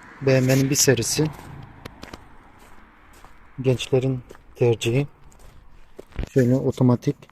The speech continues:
İçten böyle. Kırmızı B M W. B M W'ye yakışmış, güzel. Şöyle jantlar. B M W jantları.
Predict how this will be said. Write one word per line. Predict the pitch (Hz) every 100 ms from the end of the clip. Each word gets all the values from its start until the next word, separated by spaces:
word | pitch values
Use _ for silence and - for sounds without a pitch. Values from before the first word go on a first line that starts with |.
| _ _ _ _ _ _ _ _ _
İçten | 120 - 135 127
böyle. | 123 113 127 139 - _ _ _ _ _ _ _ _ _ _ _ _ _ _ _ _ _ - _ _ _ -
Kırmızı | 127 117 120 - 139 127
B | 120
M | 117 123
W. | 143 123 - - _ _ _ _ _ _ _ _ _ _ _ -
B | 123
M | 117
W'ye | 120
yakışmış, | 123 117 - - 127 - -
güzel. | 113 117 127 - _ _ _ _ _ _ _
Şöyle | - 117 117
jantlar. | 120 113 - 123 127 - _ _ _ _ _ _ -
B | 120
M | 113 117
W | 110
jantları. | 107 - 117 131